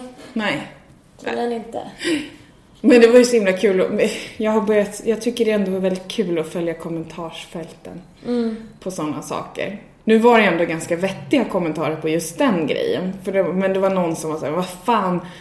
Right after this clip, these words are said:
Speaker 1: vi ska väl få lukta fitta och vi får lukta stjärt om vi vill det också. Vi får lukta
Speaker 2: <laughs>
Speaker 1: precis hur vi vill. Det här är patriarkatet som bara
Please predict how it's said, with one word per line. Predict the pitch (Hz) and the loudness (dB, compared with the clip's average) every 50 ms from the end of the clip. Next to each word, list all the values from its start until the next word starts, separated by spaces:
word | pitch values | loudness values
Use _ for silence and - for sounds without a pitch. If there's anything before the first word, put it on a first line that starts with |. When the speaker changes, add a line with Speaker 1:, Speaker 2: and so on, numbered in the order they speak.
| - - - | -18 -8 -4
Speaker 1:
vi | 220 214 | -4 -2
ska | - - 233 | 0 0 2
väl | 220 226 | 2 2
få | 220 220 240 | 2 2 4
lukta | 226 220 226 - 233 220 | 2 4 4 2 -2 -2
fitta | - - 254 - - - - - - 190 | -2 0 -2 -2 -2 -4 -8 -2 0 0
och | 190 185 | 2 2
vi | 196 190 | 0 -2
får | 196 214 202 | -2 -2 -2
lukta | 214 208 208 220 220 | -2 -2 -2 -4 -4
stjärt | 220 - - 214 202 202 - - - 247 | -4 -4 -2 -2 -2 -2 -4 -2 2 4
om | 247 240 233 | 6 6 6
vi | 214 | 6
vill | 202 196 190 185 180 175 | 6 6 6 6 4 4
det | 170 160 | 4 4
också. | 180 208 208 - - - 208 | 4 2 0 -2 -4 -2 0
Vi | 175 175 214 | 0 0 2
får | 277 | 4
lukta | 269 254 254 330 269 - | 6 8 8 8 8 6
Speaker 2:
<laughs> | 294 | 4
Speaker 1:
precis | 262 226 220 185 175 - - | 4 4 2 2 2 2 0
hur | 180 | 0
vi | 180 180 | 0 2
vill. | 180 196 208 208 185 180 | 4 6 6 6 6 4
Det | 190 196 | 4 2
här | 202 208 | 2 2
är | 214 | 2
patriarkatet | 214 214 202 - - 196 180 185 - 220 220 214 208 214 - 208 190 | 0 -4 -4 -2 -2 -2 -2 -2 0 2 2 2 2 0 -6 -10 -8
som | - 196 185 | -6 -4 -2
bara | 175 160 147 156 | -2 -2 -2 -2